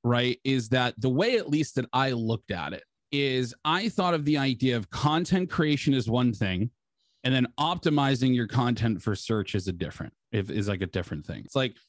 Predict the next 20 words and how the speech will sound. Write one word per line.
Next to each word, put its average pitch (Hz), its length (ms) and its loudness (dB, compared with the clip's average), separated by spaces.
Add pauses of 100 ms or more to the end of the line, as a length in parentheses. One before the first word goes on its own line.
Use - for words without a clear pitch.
(200)
yeah, 165 220 0
obviously, 185 540 -2
if, 156 100 -4
if 127 160 -6
you 165 80 0
create 151 340 0
a 147 40 -2
piece 143 260 -4
of 139 80 -6
content, 127 540 -2
you 113 100 -2
want 120 180 0
it 110 120 -10
to 117 60 -6
be 113 320 0
findable 131 680 0
in 113 60 2
a 107 40 0
search 117 380 -2
en-, 104 180 0